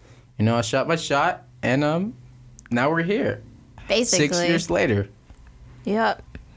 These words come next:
Speaker 2: I gave him my phone number on Facebook, and I think that's what really took off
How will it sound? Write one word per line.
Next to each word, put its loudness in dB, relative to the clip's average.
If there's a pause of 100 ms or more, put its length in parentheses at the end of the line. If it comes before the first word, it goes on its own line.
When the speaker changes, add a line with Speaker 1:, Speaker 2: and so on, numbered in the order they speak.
(280)
Speaker 2:
I -6
gave 0
him 0
my 2
phone 0
number 0
on 2
Facebook, -4
and 0
I 0
think -2
that's -2
what 0
really -2
took -4
off -2